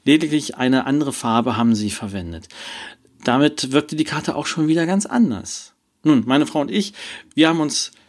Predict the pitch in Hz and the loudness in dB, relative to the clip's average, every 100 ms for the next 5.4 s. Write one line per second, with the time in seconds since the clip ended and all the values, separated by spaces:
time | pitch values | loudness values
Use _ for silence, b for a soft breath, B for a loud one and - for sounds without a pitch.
0 | b _ 160 143 123 127 123 156 131 101 | b _ 0 2 4 4 4 2 0 0
1 | 143 131 - 101 135 - 147 151 - 156 | -2 -2 -8 -2 -2 0 -2 -2 -2 -6
2 | - 131 151 139 123 131 123 - 127 131 | -2 2 2 2 0 0 0 2 2 4
3 | 127 B B B 139 147 156 131 117 95 | 0 B B B 0 2 2 2 2 0
4 | 104 - 110 95 90 - 110 - 117 98 | -4 -6 -6 -6 -8 -12 -8 -2 0 0
5 | 95 90 - 67 | -2 -6 -10 -14